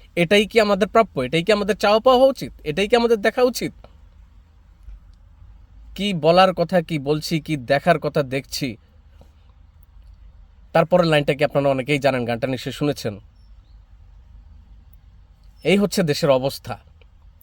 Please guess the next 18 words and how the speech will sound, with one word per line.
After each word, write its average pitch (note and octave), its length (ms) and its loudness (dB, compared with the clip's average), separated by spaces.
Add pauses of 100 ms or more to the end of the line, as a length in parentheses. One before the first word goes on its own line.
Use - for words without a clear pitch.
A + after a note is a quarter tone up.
(180)
গরিব, E3+ 520 0
অসহায়, E3 360 2
দুঃখী C#3 280 -4
মানুষের C#3 400 -2
উপরের D3+ 260 0
অত্যাচার D#3 560 2 (380)
বন্ধ F#3+ 280 2
আর F3 140 4
হচ্ছে C3+ 360 -8
না, A2 160 -14 (1080)
বন্ধ E3 220 2
হবে E3 240 4
না। A2 160 -4 (580)
কারণ C#3 180 -4
এদেরকে F#3+ 560 0
অত্যাচার F#3+ 420 -2
করলে F#3 280 0
এরা F3 400 2